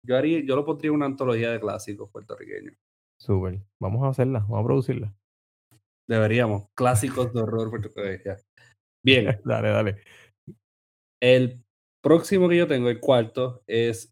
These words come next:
Speaker 1: Into the Wood por Robert Aickman. Y Robert Aickman, eh, este, esta persona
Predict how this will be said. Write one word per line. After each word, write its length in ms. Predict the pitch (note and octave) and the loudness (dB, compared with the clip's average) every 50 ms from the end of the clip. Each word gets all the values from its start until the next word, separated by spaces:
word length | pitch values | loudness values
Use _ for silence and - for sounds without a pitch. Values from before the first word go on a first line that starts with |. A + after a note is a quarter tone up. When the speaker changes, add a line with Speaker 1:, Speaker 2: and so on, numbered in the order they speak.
| _ _ - | _ _ 0
Speaker 1:
Into 380 | C#3+ D3+ E3 D#3 - - E3 D#3+ | 2 2 2 2 0 0 2 2
the 100 | E3 E3 | 4 2
Wood 380 | D3 B2 A#2+ A#2+ A#2+ A#2+ B2 _ _ _ _ _ _ _ _ _ | 2 2 2 0 0 -2 -6 _ _ _ _ _ _ _ _ _
por 500 | - A#2 A#2 A#2+ A#2+ A#2+ A#2 A2+ - _ _ _ _ _ - | -2 0 2 2 4 2 2 0 -4 _ _ _ _ _ -12
Robert 580 | G2+ A2 A2+ A#2 A#2+ A#2+ C3+ C3+ C3 C3 - _ _ _ - | -8 -4 -2 -2 -2 0 -2 -2 -4 -4 -8 _ _ _ -6
Aickman. 640 | A2+ A#2 G#2+ G#2 - - G#2+ G#2 G#2 G2+ G2 G2+ - _ _ _ _ _ _ _ _ _ _ _ _ _ - | -6 -6 -6 -8 -10 -12 -12 -10 -10 -12 -12 -14 -18 _ _ _ _ _ _ _ _ _ _ _ _ _ -8
Y 300 | A#2+ A#2+ A2+ A2+ A#2 A2+ | -6 -4 -4 -4 -4 -4
Robert 560 | - A2+ A#2+ A#2 A#2 C3 C#3 C#3 C#3 - - | -4 -4 -4 -2 0 0 0 0 -2 -4 -2
Aickman, 680 | C#3+ D3+ D3 D3 - - A#2+ A2 G#2+ G#2+ A2 A2+ A#2 - _ _ _ _ _ _ _ _ _ _ _ _ _ _ _ _ _ _ _ _ _ - | 0 0 0 0 -2 -2 -2 0 0 -2 -2 -4 -8 -12 _ _ _ _ _ _ _ _ _ _ _ _ _ _ _ _ _ _ _ _ _ -6
eh, 360 | A#2+ A#2+ A#2+ A#2 A#2 A#2+ - | -4 -2 -2 -2 -2 -4 -4
este, 680 | A2+ A#2+ B2 B2+ B2 A#2+ - - - D3 C#3 C#3 - - _ _ _ _ _ _ _ _ - | -4 -2 -2 -2 -2 -2 -4 -4 -2 -2 -2 -2 -6 -18 _ _ _ _ _ _ _ _ -8
esta 320 | B2+ B2+ A#2+ - - C#3+ B2+ | -8 -8 -6 -2 -2 -2 -2
persona 760 | C#3+ C#3 C#3 C#3 - - D#3 D3 D3 C#3+ C3 A2+ A2 A2 A2 | -2 -2 -4 -4 -6 -4 -2 -2 -2 -2 -2 -4 -4 -6 -8